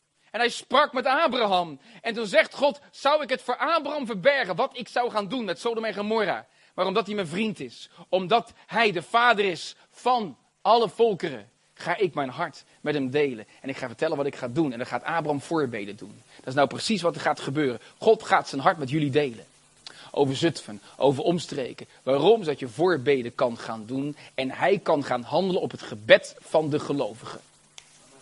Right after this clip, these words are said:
Want God wil met je samenwerken. God wil zo graag zijn hart met je delen. Want alles wat op aarde gebeurt,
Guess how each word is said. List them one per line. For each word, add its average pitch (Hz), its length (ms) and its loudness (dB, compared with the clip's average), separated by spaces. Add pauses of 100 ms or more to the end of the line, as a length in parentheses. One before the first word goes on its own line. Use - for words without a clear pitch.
(540)
Want 127 140 -6
God - 180 -4
wil 139 100 -2
met 135 120 0
je 135 60 -4
samenwerken. 165 760 4 (340)
God 185 180 -6
wil 156 100 -4
zo 208 320 6
graag 190 580 2 (200)
zijn 247 320 0
hart 202 260 4
met 202 160 -6
je 175 100 -2
delen. 175 400 0 (220)
Want 160 280 -2
alles 277 260 2
wat 208 100 -4
op 185 140 -8
aarde 269 280 4
gebeurt, 202 460 2